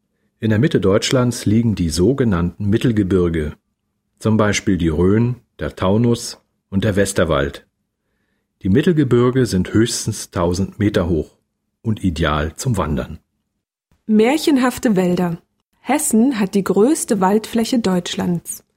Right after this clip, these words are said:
Speaker 2: Viele Märchen der Brüder Grimm spielen in diesen Wäldern.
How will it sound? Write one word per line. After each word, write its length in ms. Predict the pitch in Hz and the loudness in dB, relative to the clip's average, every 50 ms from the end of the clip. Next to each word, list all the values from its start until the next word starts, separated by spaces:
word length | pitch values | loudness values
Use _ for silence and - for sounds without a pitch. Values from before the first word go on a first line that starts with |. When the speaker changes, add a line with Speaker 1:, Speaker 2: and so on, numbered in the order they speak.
| _ _ _ _ _ _ _ _ _ _ _ _ _ | _ _ _ _ _ _ _ _ _ _ _ _ _
Speaker 2:
Viele 340 | _ - - 277 320 277 240 | _ -2 2 4 4 6 6
Märchen 540 | 214 196 190 208 240 269 262 - 269 233 202 | 4 4 4 4 4 2 2 2 2 2 4
der 120 | 190 190 | 2 2
Brüder 340 | 170 185 190 214 214 202 185 | 2 2 4 4 4 2 2
Grimm 340 | - 185 185 208 233 269 285 | 0 0 2 2 2 2 2
spielen 500 | - - - - - 196 220 226 262 262 | 2 0 -2 -2 -2 0 0 2 2 2
in 200 | 247 190 185 180 | 4 4 4 2
diesen 380 | 170 175 185 196 240 240 233 180 | 2 2 0 2 2 2 2 2
Wäldern. 500 | 180 180 175 170 175 175 175 175 180 | 2 0 0 0 0 -2 -2 -2 -2